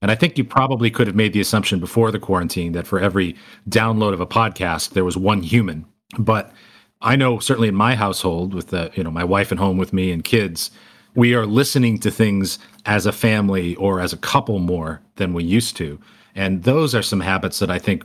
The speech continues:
will stick going forward. And those are different kinds of podcasts, different content types,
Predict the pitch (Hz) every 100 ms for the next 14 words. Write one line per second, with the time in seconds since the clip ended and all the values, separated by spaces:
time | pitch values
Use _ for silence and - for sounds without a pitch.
0 | - 104 120 120 - - 92 _ - 87
1 | 82 - 90 80 82 90 98 95 - -
2 | _ _ - 117 110 101 104 107 104 101
3 | - 98 - 95 92 - - 92 - 78
4 | 95 92 98 87 - 90 82